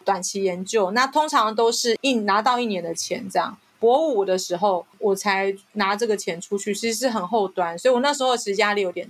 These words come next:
大，因为去那边发现我自己做的全错。因为我在美国找老师他，他可能看我的信，我文章都写好，他可能看想说，“这怎么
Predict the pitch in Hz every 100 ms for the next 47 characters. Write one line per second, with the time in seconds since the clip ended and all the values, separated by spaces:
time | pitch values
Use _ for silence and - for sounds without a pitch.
0 | - 156 - _ _ _ _ 214 214 240
1 | 226 - 262 240 233 233 220 233 196 170
2 | 226 190 214 180 - 165 175 - 190 -
3 | _ _ - 269 262 202 269 247 196 196
4 | 196 196 196 190 175 - 196 190 190 185
5 | 185 190 - 330 330 254 254 349 254 220
6 | 220 - 294 226 233 254 302 311 - 240
7 | 240 196 269 247 233 - 262 247 202 190
8 | 240 247 - - - _ _ - - 233
9 | 220